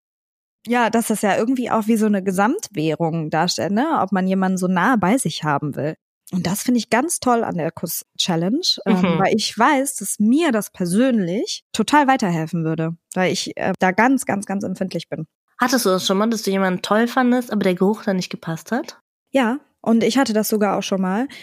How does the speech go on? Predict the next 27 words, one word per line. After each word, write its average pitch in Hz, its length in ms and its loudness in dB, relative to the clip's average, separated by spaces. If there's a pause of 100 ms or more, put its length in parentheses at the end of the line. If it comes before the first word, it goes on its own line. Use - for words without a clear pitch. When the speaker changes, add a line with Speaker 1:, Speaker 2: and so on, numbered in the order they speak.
(180)
Speaker 1:
dass 233 200 2
ich 214 100 2
mit 214 140 2
jemandem 202 420 0
jahrelang 214 400 2
zusammen 214 380 0
war 175 240 0
und 190 160 2
dann 196 120 2
gemerkt 196 340 0
habe, 190 140 -6
wie 202 60 0
ich 185 140 -4
mich 180 200 -4
von 190 220 0
der 170 140 2
Beziehung 180 440 0
distanziere, 175 760 -2 (180)
weil 170 380 2 (180)
vieles - 380 0
nicht 175 140 0
mehr 175 120 -2
gestimmt 180 400 -2
hat 180 160 -4 (500)
und 196 300 0
ich 160 280 -4
dann 277 140 4